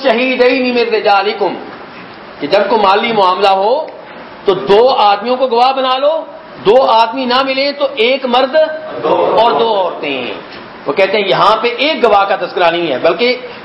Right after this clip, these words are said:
جب ایک گواہ ہے تو شریعت نے کہا پھر دو عورتیں ساتھ لے کر آؤ۔ اگر ایک گواہ اور ایک قسم کے ساتھ فیصلہ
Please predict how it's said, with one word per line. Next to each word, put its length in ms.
جب 120
ایک 300
گواہ 320
ہے 180
تو 80
شریعت 360
نے 80
کہا 200
پھر 160
دو 80
عورتیں 340
ساتھ 220
لے 120
کر 100
آؤ۔ 80
اگر 300
ایک 360
گواہ 240
اور 160
ایک 180
قسم 280
کے 60
ساتھ 320
فیصلہ 300